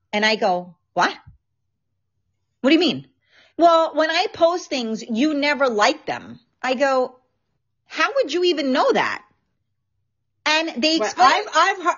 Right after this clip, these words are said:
Speaker 2: I've heard that before from other people. No one has approached me on that. I, I try to, you know, like as many <laughs> people's posts as possible. Um,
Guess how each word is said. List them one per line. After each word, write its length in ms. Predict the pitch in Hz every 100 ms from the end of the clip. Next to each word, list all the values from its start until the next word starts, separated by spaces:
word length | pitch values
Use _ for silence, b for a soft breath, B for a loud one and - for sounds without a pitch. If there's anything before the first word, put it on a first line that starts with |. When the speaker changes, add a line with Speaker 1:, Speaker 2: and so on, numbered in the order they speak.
| -
Speaker 2:
I've 340 | 294 349 415 330
heard 240 | 359 403
that 220 | 247 196
before 340 | 214 208 220 202
from 200 | 226 220
other 240 | 269 254 214
people. 400 | 190 - 175 160
No 260 | 208 240
one 160 | 294 285
has 260 | 262 240 214
approached 500 | 214 233 220 214 247
me 140 | 269
on 160 | 285 302
that. 300 | 330 349 -
I, 340 | 220 226 226
I 40 | 247
try 320 | 247 254 247
to, 240 | 220 202 -
you 120 | 226
know, 360 | 202 190 180 -
like 280 | 208 226 208
as 140 | 185
many 240 | 208 233 269
<laughs> 100 | -
people's 340 | 285 247 214
posts 380 | - 240 240 -
as 160 | 196 -
possible. 760 | - 302 302 262 240 311 339 B B B B _
Um, 640 | 240 226 214 202 196 196